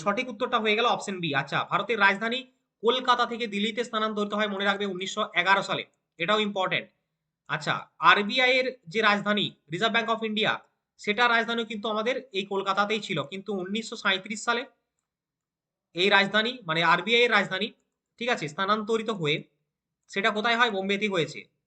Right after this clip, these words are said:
এটাও মনে রাখবে। নেক্সট, পরবর্তী প্রশ্ন, কোশ্চেন নাম্বার টেন, হিলি-, আহ, হিমালয়ের সবচেয়ে শিখর কোনটি? হিমালয়ের সর্বোচ্চ শিখর, আচ্ছা, কাঞ্চনজঙ্ঘা, এভারেস্ট, নাঙ্গা পর্বত, লোৎসে। তো পৃথিবীর উচ্চতম পর্বত শৃঙ্গ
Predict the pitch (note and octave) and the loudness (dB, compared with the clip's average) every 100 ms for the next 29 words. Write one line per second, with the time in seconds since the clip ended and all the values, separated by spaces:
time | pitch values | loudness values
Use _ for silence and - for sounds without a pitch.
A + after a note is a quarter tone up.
0 | _ D#3+ G#3+ G#3 G3+ E3 C3+ G2 _ _ | _ -2 0 2 2 0 -2 -14 _ _
1 | _ _ _ _ _ _ _ - F3 G3+ | _ _ _ _ _ _ _ -4 0 0
2 | - G#3 A3+ A#3 A#3 A#3+ G#3 G#3+ B3 G3+ | 0 0 2 0 -2 -6 -6 -6 -6 -6
3 | G3 G3+ G3+ G3+ G3+ E3+ G#2+ _ _ _ | -4 -2 -2 0 0 -2 -4 _ _ _
4 | - G3+ B3 B3+ F#3+ E3 D#3 D#3 A3+ A#3+ | -6 -2 0 -2 -4 -2 0 0 2 2
5 | B3+ B3+ A3+ G#3+ - F3+ D3+ _ _ _ | 2 0 -4 -6 -2 -4 -4 _ _ _
6 | _ _ - - A3+ B3+ A#3 G#3+ E3+ C3+ | _ _ -12 -8 -6 -2 -2 -2 -6 -6
7 | A2 _ _ _ D#3+ G#3+ A#3+ B3 G#3 G3+ | -12 _ _ _ -4 -2 0 -2 -2 -2
8 | A#3 A#3 A3 D#3+ A#2 - _ - B2+ - | -2 -6 -10 -8 -10 -10 _ -20 -18 -18
9 | F2+ _ _ _ _ _ _ _ - F3+ | -18 _ _ _ _ _ _ _ 0 2
10 | G#3 A#3+ A#3+ A#3+ A#3 B3+ - _ _ _ | 4 0 0 0 0 -2 -6 _ _ _
11 | _ D#3+ E3 F3 G#3+ A#3 A#3+ - E3 F3 | _ -10 -4 0 2 2 0 -2 -2 2
12 | G3+ G#3+ G#3+ A3+ G3+ E3+ E3 B2 - - | 4 2 0 -4 -4 -4 -4 -8 -10 -10
13 | E3+ F#3+ A3+ A#3+ G#3+ G#3 A#3 A#3 A#3 A3+ | -8 -6 -4 -4 -6 -6 -4 -4 -2 -2
14 | A3 A3 - A3+ | -2 -4 -6 -8